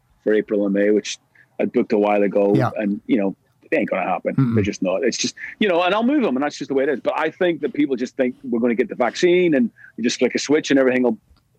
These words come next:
Speaker 1: will be back to normal.
Speaker 2: Yeah.
Speaker 1: It's gonna be slow. We'll
Speaker 2: Mm-hmm.
Speaker 1: get there, but it's gonna be slow.
Speaker 2: Yeah.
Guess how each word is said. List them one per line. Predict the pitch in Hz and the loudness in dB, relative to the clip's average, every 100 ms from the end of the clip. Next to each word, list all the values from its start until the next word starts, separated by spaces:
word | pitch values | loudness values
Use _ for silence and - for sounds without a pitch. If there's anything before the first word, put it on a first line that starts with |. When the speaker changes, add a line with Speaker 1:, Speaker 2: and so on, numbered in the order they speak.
| _ - | _ -2
Speaker 1:
will | 123 | 2
be | 113 | 2
back | 117 - | 0 -2
to | |
normal. | 110 107 101 | -2 -2 0
Speaker 2:
Yeah. | 135 113 90 - | 0 0 -2 -8
Speaker 1:
It's | |
gonna | - 202 | -2 0
be | 165 | 0
slow. | - 175 131 101 135 | 2 2 2 0 0
We'll | 151 | 0
Speaker 2:
Mm-hmm. | |
Speaker 1:
get | 160 214 | 0 0
there, | 135 110 | 0 0
but | 117 | -2
it's | 104 | -4
gonna | 151 156 | -4 -2
be | 156 | -2
slow. | - 196 156 | -2 -2 0
Speaker 2:
Yeah. | 127 | 0